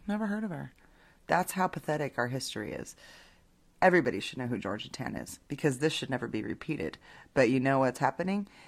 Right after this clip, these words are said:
The Democratic Party, who was involved in this since nineteen hundreds, is still involved in twenty twenty-three. And not only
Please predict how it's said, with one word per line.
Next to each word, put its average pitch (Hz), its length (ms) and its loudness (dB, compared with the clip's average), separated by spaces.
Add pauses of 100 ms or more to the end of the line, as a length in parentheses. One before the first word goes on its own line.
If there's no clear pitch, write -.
The 127 80 0
Democratic 135 600 0
Party, 190 480 2 (200)
who 151 100 6
was 139 160 4
involved 156 380 10
in 156 100 0
this 123 140 -2
since 110 240 -2
nineteen 107 480 -2
hundreds, 113 480 -2 (840)
is 185 120 0
still 226 240 4
involved 151 460 0 (100)
in 156 120 0
twenty 160 280 0
twenty-three. 156 600 -2 (280)
And 165 120 2
not 175 240 4
only 170 520 4